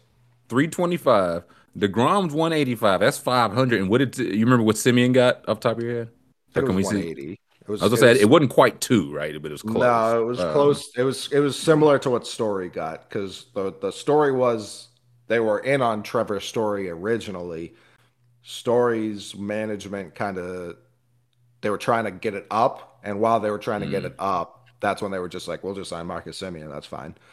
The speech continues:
Speaker 2: Um,
Speaker 1: Right.
Speaker 2: they, we do not care.
Speaker 1: Yeah, never mind.
Speaker 2: Uh, <laughs>
Speaker 1: Um,
Speaker 2: yeah. Um, but yeah, this is, I, I respect the Rangers going in on free agency like this.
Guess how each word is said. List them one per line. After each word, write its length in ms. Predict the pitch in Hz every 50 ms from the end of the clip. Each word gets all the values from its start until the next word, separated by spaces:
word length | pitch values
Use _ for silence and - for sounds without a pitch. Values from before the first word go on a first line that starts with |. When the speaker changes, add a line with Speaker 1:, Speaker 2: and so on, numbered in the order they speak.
| - _ _ _ _ _ -
Speaker 2:
Um, 840 | 131 139 139 113 - - 165 - - 214 208 - 214 190 180 170
Speaker 1:
Right. 140 | - 208 180
Speaker 2:
they, 300 | - 196 170 165 - 320
we 180 | 180 156 170 170
do 100 | 156 143
not 280 | 131 143 156 156 -
care. 220 | - 175 139 110 202
Speaker 1:
Yeah, 100 | 190 170
never 220 | 160 165 165 165 156
mind. 600 | 139 139 202 208 208 208 - - 240 247 - -
Speaker 2:
Uh, 60 | -
<laughs> 220 | 226 - - 269 233 185
Speaker 1:
Um, 60 | 131 269
Speaker 2:
yeah. 280 | 247 185 135 131 135 151 - - - - - _ _ _ _ -
Um, 800 | 131 135 135 131 127 135 131 123 120 117 113 107 110 135 190 220 - _ _ _ _ _ _ _ _ _ _ _ _ _ _
but 180 | - 135 131 123
yeah, 140 | 131 117 101
this 260 | 95 107 120 123 -
is, 400 | 143 131 127 120 117 - - - _
I, 260 | - 117 113 107 - - -
I 120 | 110 135
respect 600 | 135 135 123 - - - - 180 180 175 180 -
the 60 | 151
Rangers 880 | 131 127 135 135 131 127 120 117 113 110 110 107 107 107 107 - - - 139 135 _ _ _ _ - _ _ - 104 - _
going 680 | - 120 120 113 110 107 104 104 101 101 101 101 98 - _ _ -
in 220 | 113 123 120 110
on 180 | 104 98 98 92
free 240 | - - 101 95 90
agency 440 | 90 85 78 69 80 - - 78
like 300 | 73 67 67 69 69 _
this. 300 | - 71 - 73 - -